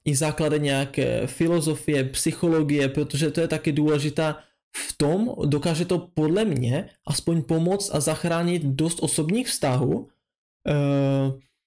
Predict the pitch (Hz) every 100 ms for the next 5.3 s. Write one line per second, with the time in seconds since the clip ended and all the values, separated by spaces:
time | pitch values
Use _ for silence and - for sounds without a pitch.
0 | _ _ _ _ - 147 160 165 156 165
1 | 165 - 156 160 151 156 156 156 143 147
2 | 156 151 - 160 156 160 160 165 156 156
3 | 160 165 160 - 156 - 170 156 151 151
4 | 151 131 - 151 135 131 131 - 127 -
5 | 160 -